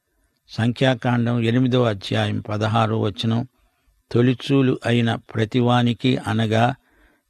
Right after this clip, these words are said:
ఇశ్రాయేలీయులలో ప్రథమ సంతానమంతటికీ ప్రతిగా లేవీయులను నేను తీసుకొని ఉన్నాను.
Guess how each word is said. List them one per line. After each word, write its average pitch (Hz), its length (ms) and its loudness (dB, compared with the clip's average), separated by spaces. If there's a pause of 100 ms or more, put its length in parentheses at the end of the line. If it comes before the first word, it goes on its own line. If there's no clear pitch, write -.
ఇశ్రాయేలీయులలో 127 1120 2
ప్రథమ 117 460 -2
సంతానమంతటికీ 120 1400 -2
ప్రతిగా 113 640 -2 (600)
లేవీయులను 120 800 2
నేను 110 300 -2
తీసుకొని 117 560 -2
ఉన్నాను. 104 520 -2